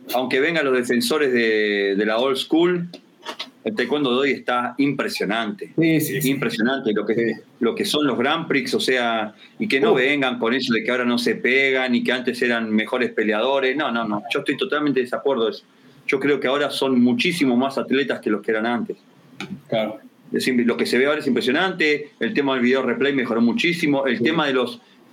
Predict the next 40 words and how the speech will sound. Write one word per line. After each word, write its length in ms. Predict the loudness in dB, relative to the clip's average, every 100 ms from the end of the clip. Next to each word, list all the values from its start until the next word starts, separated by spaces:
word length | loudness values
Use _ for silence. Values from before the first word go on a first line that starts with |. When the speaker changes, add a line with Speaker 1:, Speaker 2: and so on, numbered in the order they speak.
| -4
Speaker 1:
del 160 | 0 2
arbitraje 500 | 2 0 0 0 0
mejoró 320 | 0 0 2
muchísimo. 840 | 2 2 0 0 0 2 0 -2 -8 _ -2
Speaker 2:
Sí. 80 | 2
Speaker 1:
Si 140 | 4
bien 220 | 4 2
hay 140 | 0 2
cosas 300 | 0 0 0
que 120 | 2
uno 200 | 2 2
ve 160 | 2 2
y 40 |
dice, 140 | 0 0
"Bueno, 400 | 0 0 -2 -6 _ -20 -20 -20 _ -20 _ -20 -12 -6
faltaría 520 | -4 -2 0 0 0
re-, 420 | 0 2 2 2
eh, 40 | 0
faltaría 640 | -2 -2 0 0 0 -2 -4 -8 -20 -20 -4
mejorar 480 | -2 0 0 0 0
algunos 340 | 0 0 0 -2
aspectos", 380 | -4 -2 -2
pero 120 | -2 -2
tampoco 380 | -2 -2 -2
se 140 | -2 0
puede 280 | 0 0 0
todo. 540 | 2 2 2 0 -4 -14 -20 -4
Yo 120 | 0
me 80 | 0
acuerdo 380 | 0 0 0 0
cuando 400 | 0 2 2 4
una 320 | 2 2 0
vez, 120 | 0
¿te 60 | 0
acordás, 300 | 0 0 0
Ale, 180 | -2 -2
que 80 | -2
estábamos 440 | -2 -2 -2 -4
en 120 | -4
Roma 420 | -2 0 0 -4